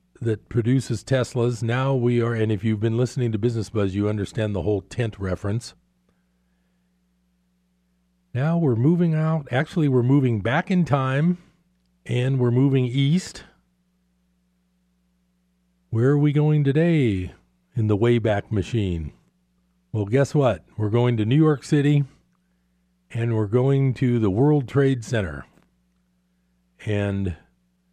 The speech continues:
I've got an article called Investigators Shock nine eleven Claim. Gold Vault's Contents Emptied Before Attack. They knew it was going to happen.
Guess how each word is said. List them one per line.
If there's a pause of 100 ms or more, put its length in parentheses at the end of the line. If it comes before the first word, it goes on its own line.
(160)
I've
got
an
article
called (1500)
Investigators
Shock
nine
eleven
Claim.
Gold
Vault's
Contents (120)
Emptied
Before
Attack.
They
knew
it
was
going
to
happen.